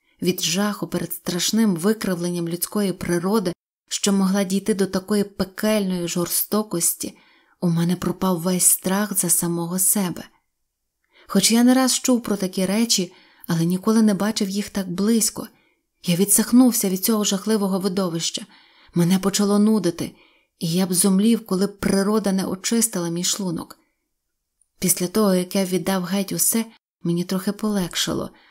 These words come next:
але деякий час я був такий слабий, що не міг стояти. Трохи очунявши,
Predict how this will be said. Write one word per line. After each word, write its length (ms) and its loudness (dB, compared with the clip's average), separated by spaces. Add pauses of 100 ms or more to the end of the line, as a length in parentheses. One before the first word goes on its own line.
(180)
але 220 4
деякий 400 0
час 300 0
я 80 0
був 140 -6
такий 260 0
слабий, 420 2
що 180 -2
не 80 2
міг 180 0
стояти. 580 -4 (840)
Трохи 320 -4
очунявши, 800 -2